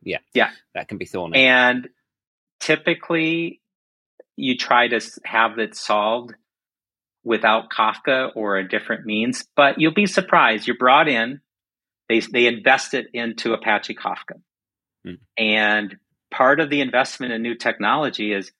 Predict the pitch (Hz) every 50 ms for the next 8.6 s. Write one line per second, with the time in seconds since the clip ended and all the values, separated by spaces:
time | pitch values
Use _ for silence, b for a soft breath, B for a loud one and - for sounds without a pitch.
0 | _ _ _ _ _ - 117 110 113 123 139 - - - - - - 151 151 143
1 | 139 143 143 143 143 147 139 131 127 127 127 131 143 165 175 180 175 - 120 117
2 | 110 110 110 - 113 110 107 104 107 101 - - 120 110 - 104 98 104 101 98
3 | 92 104 92 - - 107 98 95 - - - 104 92 98 92 92 92 - - 101
4 | 98 - - _ - - _ _ _ b b b b b b b _ _ _ 117
5 | 117 117 117 117 117 113 110 - - - - 147 143 143 143 143 139 - - 135
6 | 127 - - - 160 151 165 170 - 135 131 127 127 127 127 127 123 123 123 123
7 | - 117 113 117 120 120 120 120 120 110 107 101 - 120 113 110 104 104 107 127
8 | - - - - 104 95 90 92 95 - -